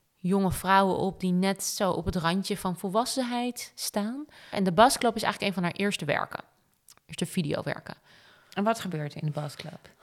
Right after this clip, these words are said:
Speaker 1: Goeie vraag. Ik was weer veel te lang van stof, veel te lange aanloop.
Speaker 2: Helemaal niet.
Speaker 1: Ehm, maar in de Bas Club, leuk dat je het vraagt, zie je, eh,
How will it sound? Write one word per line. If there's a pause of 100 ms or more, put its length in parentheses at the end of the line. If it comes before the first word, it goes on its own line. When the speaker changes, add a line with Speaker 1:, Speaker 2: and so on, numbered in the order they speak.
(120)
Speaker 1:
Goeie
vraag. (120)
Ik
was
weer (120)
veel
te
lang
van
stof,
veel
te
lange
aanloop. (140)
Speaker 2:
Helemaal
niet.
Speaker 1:
Ehm,
maar
in
de
Bas
Club, (180)
leuk
dat
je
het
vraagt, (240)
zie
je,
eh,